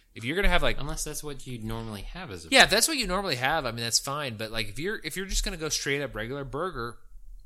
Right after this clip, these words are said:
Speaker 1: go get a twenty dollar Cabernet Sauvignon, or you can actually get really good Cabernet Sauvignon for less than that. Go get a nice Syrah. Um, I mean, that's what you're drinking tonight is Shiraz, Mason. So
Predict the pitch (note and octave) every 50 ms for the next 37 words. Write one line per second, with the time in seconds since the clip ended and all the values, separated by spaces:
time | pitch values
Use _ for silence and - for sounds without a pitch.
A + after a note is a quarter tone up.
0 | - - - - - - - A2 F#2+ - B2 C#3+ F3+ F#3 F3 F3+ F3+ E3 - -
1 | D3+ C#3 B2+ A#2 A2 G#2+ G#2 - - A#2 - G#2 F#2+ F#2+ F#2 - G2 F#2 G2 F#2
2 | F2+ E2+ E2 D#2+ - - - B2+ B2+ A#2+ - G#2+ B2 F#3 C4 C#4 C4+ F#3+ - G2
3 | F2 F#2+ B2 - - - E2 F2 G2 A2 C3 C#3+ A#2+ G2 G2+ A2 G#2+ - A2 G#2
4 | G2+ G2 F#2+ F2+ - G2 F#2+ F#2+ F#2 F#2 F#2+ F#2 - E2 D2+ E2+ F#2 F#2+ - -
5 | A2+ G#2 F#2+ F2+ F2 G#2+ G#2+ B2+ C3+ C#3 D3 C#3 C3 B2 A#2 A#2 - - - G#2
6 | G2+ A2 A#2+ C3 B2+ B2+ B2 A#2+ A2+ - - - - - - - - - - G2+
7 | G2+ G2+ F2 - - G#2 G#2+ A2 G#2+ A2 - - G#2+ G2 G#2+ A#2 A#2+ A#2+ A2+ G#2+
8 | G2+ G2 F2+ G2+ G2 G#2 A2+ A2+ G2+ F#2 - - - G2 F#2+ G#2+ G#2+ F#2 F2 F2+
9 | F#2 - - - - - - F#2+ F2+ - - F#2+ G#2+ A2 - - G2 F#2+ F#2 -